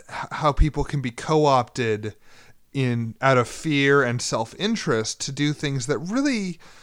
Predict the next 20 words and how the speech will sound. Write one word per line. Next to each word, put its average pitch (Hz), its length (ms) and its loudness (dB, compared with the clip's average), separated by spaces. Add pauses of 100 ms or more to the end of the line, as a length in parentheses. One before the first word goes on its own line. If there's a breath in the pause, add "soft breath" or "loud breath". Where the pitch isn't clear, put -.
(320 loud breath)
are 196 200 4
against 160 400 2
their 131 120 2
own 170 200 2
self-interest. - 920 -4 (120)
Um, 117 540 -4 (100)
eh, 170 100 0
but 170 120 2
I 202 80 6
really 240 380 -2
suggest 156 520 -4
taking 147 400 -4
a 139 180 -8
look 120 260 -4
at 117 160 -2
it, 107 120 -4
looking 135 360 -4
it 127 120 -4
up. 107 260 -2 (540 loud breath)
Uh, 120 320 4